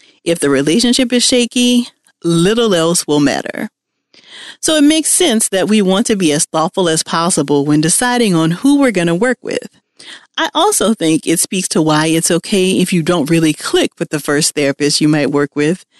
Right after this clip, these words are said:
because we know that we just don't gel with everybody. Another question that has been asked a few times is,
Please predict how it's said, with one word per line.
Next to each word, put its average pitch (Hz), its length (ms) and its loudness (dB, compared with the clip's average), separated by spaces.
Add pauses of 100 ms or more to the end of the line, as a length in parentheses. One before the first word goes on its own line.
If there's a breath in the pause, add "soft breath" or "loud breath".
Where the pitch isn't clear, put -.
(260 loud breath)
because 226 320 2
we 240 140 4
know 247 360 2
that 185 180 2
we 202 120 4
just 160 420 0
don't 160 300 0
gel 143 420 0
with 220 180 0
everybody. 180 800 -2 (600 loud breath)
Another 330 360 0
question 185 440 0
that 175 160 0
has 175 200 0
been 156 260 0
asked 165 360 -2
a 160 80 -2
few 165 220 0
times 175 560 0
is, 156 520 0